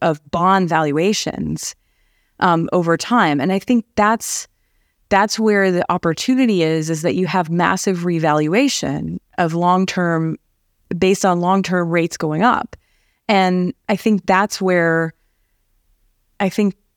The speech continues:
investors are just not used to thinking about this in this environment. But if you look at history, that's what y-, inverted yield curves tend to mean. They tend to mean that there's gonna be a revaluation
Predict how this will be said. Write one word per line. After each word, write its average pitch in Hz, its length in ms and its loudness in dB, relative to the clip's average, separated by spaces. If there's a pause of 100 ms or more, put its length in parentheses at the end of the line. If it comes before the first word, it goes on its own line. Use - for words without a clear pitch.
investors 202 500 2
are 214 60 4
just 175 240 -4
not 185 340 -2
used 214 200 -2
to 170 80 -2
thinking 254 420 0
about 294 340 0
this 302 320 0
in 180 240 0
this 196 200 0
environment. 285 640 2 (140)
But 202 180 2
if 196 100 -4
you 190 160 -2
look 220 220 0
at 247 140 0
history, 165 840 -2 (420)
that's 202 360 2
what 220 100 -2
y-, 180 240 -2
inverted 185 480 2
yield 165 300 0
curves 175 340 -4
tend 185 460 -2
to 190 120 -2
mean. 175 560 0
They 175 140 0
tend 185 280 -2
to 190 80 0
mean 165 340 0
that 151 140 -2
there's 165 200 0
gonna 180 180 0
be 175 140 -2
a 165 80 -2
revaluation 165 1200 0